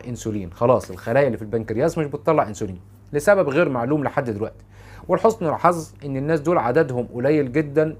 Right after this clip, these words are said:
مقارنة بمرض السكر النوع التاني.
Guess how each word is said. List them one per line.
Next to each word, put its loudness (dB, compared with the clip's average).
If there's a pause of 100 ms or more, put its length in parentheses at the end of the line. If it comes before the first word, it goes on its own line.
(120)
مقارنة 0
بمرض 0
السكر -4
النوع 0
التاني. -10